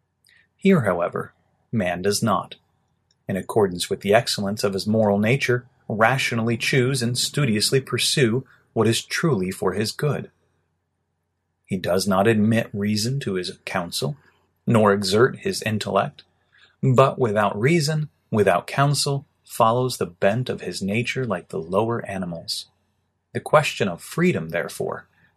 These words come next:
has nothing to do with the fact of man's being led by natural instinct to desire good. The question is, does man,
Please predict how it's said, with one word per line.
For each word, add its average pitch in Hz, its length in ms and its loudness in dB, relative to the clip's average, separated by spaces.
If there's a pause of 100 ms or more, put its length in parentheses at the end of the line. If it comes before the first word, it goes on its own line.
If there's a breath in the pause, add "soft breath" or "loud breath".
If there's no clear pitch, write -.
(120)
has 98 160 -6
nothing 123 380 2
to 110 80 -2
do 123 240 2
with 92 160 -2
the - 80 -10
fact 104 440 0
of 92 100 -8
man's 98 340 -2
being 95 500 -4
led 107 300 4
by 85 240 -10
natural 107 460 -2
instinct 123 480 -2
to 101 80 -8
desire 98 580 0
good. 127 340 0 (1300)
The - 60 -4
question 139 480 2
is, 110 360 0 (500)
does 107 240 4
man, 110 460 -2